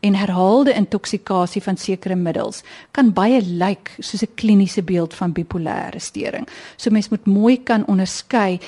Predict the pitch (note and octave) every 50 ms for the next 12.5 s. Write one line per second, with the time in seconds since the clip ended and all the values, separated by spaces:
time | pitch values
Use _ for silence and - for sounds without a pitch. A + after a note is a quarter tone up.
0 | - - - G#3+ - - - G3 G3 G3 - - - - - - F#3+ F#3 E3+ F3
1 | F3+ F#3+ G#3+ A3+ A3 B3 A#3 A3 G#3+ G#3 G#3 - - - - - - - B3+ A3
2 | G3+ G3+ F#3 F3+ F3+ F3+ G3+ G3 - - G#3+ F#3+ - - - - - G#3 - -
3 | - G3+ F#3+ F#3 F#3+ F#3 - - G3 F#3 F3+ E3+ F#3 F3 F3 E3+ D3+ - F3+ F3+
4 | - F3+ F3 F3 F3+ - - G3+ F3 G3+ F#3 F3+ F3+ F3 F3 F3 F3+ F3+ F#3 F#3
5 | F#3 F#3 F3+ F3+ F3+ F3 F3 - - - - - - _ - G3+ G3 F#3+ F#3 F3+
6 | F3 F3 F3 - - - _ - F#3+ F3+ F3+ F3+ F3+ - G3+ F#3+ F#3+ G3 G3 -
7 | - F3+ G3 F3 - - G#3+ G3+ G3 - G#3+ G3 F3+ - G3+ F#3 F3 - - -
8 | G3 F#3 F#3 F3 E3+ E3+ E3 F3 E3+ - - _ - F#3 F#3 E3 - G3 G3 F#3
9 | F3+ - F#3+ F#3 F3 F3 E3+ E3+ E3 E3+ - - F#3 F3+ F3+ F3+ - - F#3 E3+
10 | E3+ E3+ - - - - - - - - A3+ F3 E3 D3+ - F#3 F3+ F#3+ G#3+ A#3
11 | A#3 A3+ A#3 - - - - - - _ _ _ - F#3 - - G#3+ - - -
12 | B3 A3+ G#3+ - - - F#3+ F#3 F3